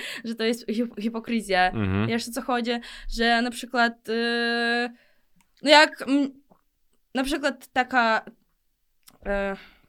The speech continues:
Speaker 1: dobra, trochę stresuję się.
Speaker 2: Mhm.
Speaker 1: No na przykład mam taką, e, ta-, taką okazję,
Speaker 2: Mhm.
Speaker 1: Nie, nie, nie, nie okazja. Co to? <laughs>
Speaker 2: Spokojnie.
Speaker 1: Że, dobra,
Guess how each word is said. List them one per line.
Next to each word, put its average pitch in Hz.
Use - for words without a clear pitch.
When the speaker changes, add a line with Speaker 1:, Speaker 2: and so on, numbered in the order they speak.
Speaker 1:
dobra, 190
trochę 202
stresuję -
się. -
Speaker 2:
Mhm. -
Speaker 1:
No 339
na 403
przykład 359
mam 311
taką, 294
e, 247
ta-, -
taką 247
okazję, 240
Speaker 2:
Mhm. 95
Speaker 1:
Nie, 226
nie, 220
nie, 190
nie 202
okazja. 202
Co -
to? 262
<laughs> -
Speaker 2:
Spokojnie. 185
Speaker 1:
Że, 285
dobra, 254